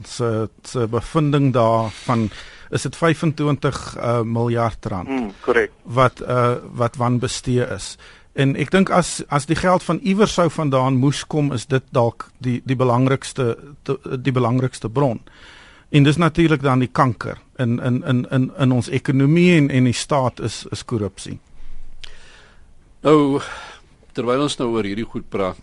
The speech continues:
Speaker 3: treine, treine, treine, en dis nie 'n liedjie waarna ek verwys nie, maar, ehm,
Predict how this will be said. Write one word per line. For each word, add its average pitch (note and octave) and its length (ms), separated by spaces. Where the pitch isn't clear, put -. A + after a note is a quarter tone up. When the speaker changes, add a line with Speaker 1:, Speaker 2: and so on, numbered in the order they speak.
Speaker 3:
treine, C3+ 400
treine, C3 420
treine, G2+ 480
en E2 80
dis F2 180
nie A#2+ 220
'n F#2 60
liedjie F#2 280
waarna D#2+ 280
ek D#2 100
verwys E2 440
nie, G#2+ 120
maar, D#2+ 220
ehm, D#2+ 360